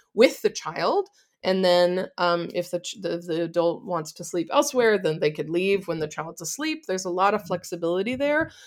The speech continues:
although some Montessori families will get a, a larger size floor bed and then do some version of a partial co-sleeping just in the child space so that it's really centered around the child rather than having the child co-sleep in an adult-centered space.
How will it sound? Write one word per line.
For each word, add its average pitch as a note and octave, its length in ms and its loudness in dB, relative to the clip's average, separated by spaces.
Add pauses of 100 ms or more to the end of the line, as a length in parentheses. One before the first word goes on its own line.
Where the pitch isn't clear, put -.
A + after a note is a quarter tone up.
(120)
although G3+ 220 4
some G3 400 0
Montessori F3 460 0
families E3 500 -4
will E3 80 -8
get D#3+ 220 -4
a, D3+ 220 -2 (300)
a F3 120 0
larger E3 480 2
size D#3 680 -2 (160)
floor B3+ 200 4
bed A4 260 0 (140)
and E3+ 160 -2
then D3+ 360 -4
do D#3+ 220 0
some D#3+ 320 -4
version D3+ 420 -4
of D3 160 -8
a C#3+ 280 -4 (280)
partial F#3 300 2
co-sleeping E3 680 -4
just D#3 320 -10
in G3+ 260 2
the D#3+ 100 -2
child F3 500 -2
space G4 500 -2 (300)
so F#3+ 180 0
that F3+ 120 6
it's E3+ 200 -2
really D#3+ 680 -2
centered D#3 680 -2
around D3 400 -2
the C#3+ 80 -6
child A#3 520 -4
rather D3+ 300 -2
than D3+ 260 -6
having D3+ 320 -8
the D3 80 -8
child D3+ 340 -8
co-sleep D3+ 520 -6
in D3 160 -6
an C#3+ 120 -8
adult-centered G#3 760 -6
space. D#4+ 400 -6